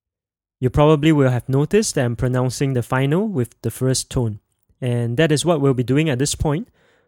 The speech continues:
focusing on making the right sound with the first tone.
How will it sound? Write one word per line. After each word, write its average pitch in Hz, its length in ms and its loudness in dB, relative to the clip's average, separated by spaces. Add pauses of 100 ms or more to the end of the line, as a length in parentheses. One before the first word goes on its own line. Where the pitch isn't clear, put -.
focusing 160 460 0
on 123 120 -2
making 143 300 -2
the 127 80 0
right 143 240 -2
sound 165 600 -2
with 135 180 -2
the 127 80 -2
first - 300 -6
tone. 101 260 -10